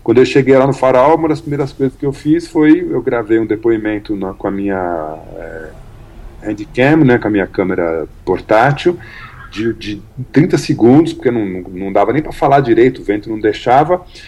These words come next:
E a segunda coisa que eu fiz foi ligar pra você, ligar pro Extremos com, com o Spot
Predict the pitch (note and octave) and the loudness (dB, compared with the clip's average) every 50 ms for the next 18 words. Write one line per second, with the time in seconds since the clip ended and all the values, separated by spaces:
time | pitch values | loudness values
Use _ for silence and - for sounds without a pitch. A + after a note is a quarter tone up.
0 | - - C#3+ D3 C#3+ - D#3+ C#3+ E3 F3 F#3 F3+ F#3 F3 D#3 E3 - F3+ D3+ - | -6 -2 -2 0 0 0 0 2 2 2 2 4 4 4 4 4 2 0 0 0
1 | F3 F3+ E3 - - F#3 F#3+ G3 F3 F3+ E3+ E3+ F3 F3 F3 G3 - - - D#3+ | -2 -8 -4 0 2 2 2 2 2 2 2 2 2 0 -2 -2 -2 0 2 2
2 | D3 C#3 A#2 G#2+ G#2 A2+ A2+ A2 - A#2+ - - - A#2+ A#2 A#2 B2+ C#3+ C#3 C#3 | 2 2 2 0 0 -2 -2 -2 -4 -8 -8 -8 -4 -2 0 0 0 -2 -4 -6
3 | - - B2 A2+ A2+ A2 G#2 - - A2+ G#2+ G#2 G2+ - - - G#2 G#2 G2+ - | -6 -6 -6 -4 -4 -6 -6 -6 -4 -2 0 0 0 0 0 0 0 0 0 -2
4 | - | -4